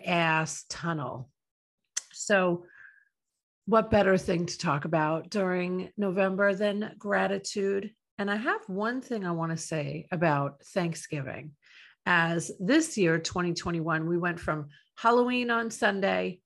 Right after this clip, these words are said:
Monday, November first. Now it's Thanksgiving, like, very systematic, almost like Sunday, end of a week. We're going to start in a new month. We're going to shift how we feel now.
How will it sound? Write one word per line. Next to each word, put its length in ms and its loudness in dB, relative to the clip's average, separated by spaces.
Monday, 480 0
November 440 -4
first. 800 -4
Now 400 4
it's 240 -8
Thanksgiving, 640 -4
like, 160 4
very 400 4
systematic, 1080 0
almost 500 -6
like 220 -4
Sunday, 840 2
end 220 2
of 100 4
a 80 6
week. 600 0
We're 100 -4
going 260 0
to 120 -8
start 580 2
in 100 0
a 120 2
new 200 0
month. 300 -4
We're 100 -6
going 280 -2
to 160 -4
shift 600 0
how 160 2
we 180 0
feel 380 -4
now. 380 -4